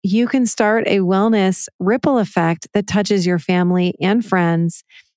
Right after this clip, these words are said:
and your friends' friends and their families and outward, potentially touching hundreds or thousands of people. Truly. Isn't this mind-blowing? Like, it really is. It all starts with you.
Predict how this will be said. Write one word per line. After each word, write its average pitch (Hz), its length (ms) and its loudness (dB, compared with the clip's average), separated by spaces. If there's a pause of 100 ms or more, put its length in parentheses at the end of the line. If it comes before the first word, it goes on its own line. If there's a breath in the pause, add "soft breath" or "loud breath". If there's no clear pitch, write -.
(140)
and 214 200 2
your 247 140 2
friends' 180 400 0
friends 170 480 0 (380 loud breath)
and 240 420 2 (120)
their 214 140 2
families 165 680 0
and 208 180 2
outward, 185 580 0
potentially 190 640 0
touching 180 320 -2
hundreds 202 760 0
or 196 100 2
thousands 170 640 0
of 175 120 -4
people. 170 380 -4 (100)
Truly. 196 540 -2 (200)
Isn't 269 180 0
this 403 180 -2
mind-blowing? 311 580 0
Like, 277 140 -2
it 277 60 0
really 269 560 0
is. 185 360 0 (540 loud breath)
It 277 240 0
all 262 220 0
starts 220 340 -2
with 202 140 0
you. 160 340 2